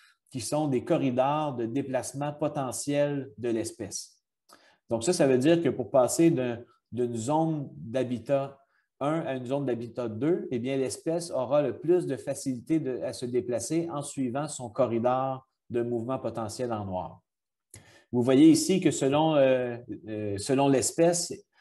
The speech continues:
sa niche écologique, ses capacités de déplacement, son réseau est, est bien différent.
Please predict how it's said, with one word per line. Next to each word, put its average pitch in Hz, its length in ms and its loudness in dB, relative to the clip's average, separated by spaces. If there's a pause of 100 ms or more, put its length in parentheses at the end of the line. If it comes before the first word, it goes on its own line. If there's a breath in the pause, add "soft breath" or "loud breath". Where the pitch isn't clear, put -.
(260 soft breath)
sa - 260 0
niche 147 240 0
écologique, 139 560 -2
ses 135 120 -10
capacités 151 480 -4
de 127 80 -2
déplacement, 135 800 -4
son 123 240 0
réseau 131 440 4
est, 113 440 4
est 123 80 -4
bien 127 240 0
différent. 120 520 -2